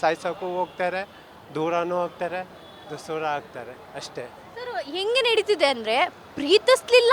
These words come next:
Speaker 2: ಅಂತ ಕೊಲೆ ಮಾಡ್ತಿದ್ದಾರೆ. ನನ್ನ ಪ್ರಶ್ನೆ ಏನು ಅಂದ್ರೆ, ನಮ್ಮ ಅಪ್ಪ ಅಮ್ಮ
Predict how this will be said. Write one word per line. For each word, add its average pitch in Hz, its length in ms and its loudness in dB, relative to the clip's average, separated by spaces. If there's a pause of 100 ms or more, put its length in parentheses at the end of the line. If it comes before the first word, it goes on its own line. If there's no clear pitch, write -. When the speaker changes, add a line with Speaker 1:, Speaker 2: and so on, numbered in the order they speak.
(100)
Speaker 2:
ಅಂತ 494 160 4 (100)
ಕೊಲೆ 381 260 4
ಮಾಡ್ತಿದ್ದಾರೆ. 311 600 2 (380)
ನನ್ನ 339 260 6
ಪ್ರಶ್ನೆ 508 340 2
ಏನು 381 360 2
ಅಂದ್ರೆ, 277 460 0
ನಮ್ಮ 294 260 2
ಅಪ್ಪ 381 200 4
ಅಮ್ಮ 415 300 8